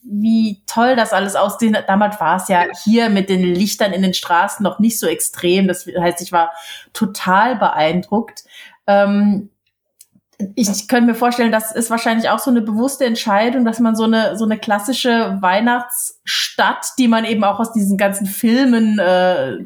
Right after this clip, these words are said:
Speaker 1: dann immer so vor Augen hat, dass du die auch bewusst gewählt hast?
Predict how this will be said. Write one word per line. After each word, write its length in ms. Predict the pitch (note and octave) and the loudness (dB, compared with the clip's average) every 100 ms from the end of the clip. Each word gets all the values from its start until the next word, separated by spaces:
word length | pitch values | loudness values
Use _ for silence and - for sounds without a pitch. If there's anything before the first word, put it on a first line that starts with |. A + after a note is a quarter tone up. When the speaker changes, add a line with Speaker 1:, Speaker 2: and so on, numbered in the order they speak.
| - _ | -16 _
Speaker 1:
dann 160 | G3 F#3 | -4 -2
immer 440 | F#3+ F#3+ F#3 E3+ | 0 2 2 2
so 140 | F#3 F#3+ | 2 0
vor 180 | G3 D#3 | 0 0
Augen 300 | F#3 G3 G3 | 2 2 2
hat, 200 | G#3 - | 0 -4
dass 120 | G3+ G3 | -6 -2
du 80 | |
die 140 | G3+ G#3 | 0 0
auch 100 | G3 | 0
bewusst 320 | G3+ G#3+ A3+ | -2 -2 -2
gewählt 400 | G#3+ F#3+ G3+ A3 | -2 0 0 0
hast? 380 | G#3+ B3 - - | 0 -2 -4 -16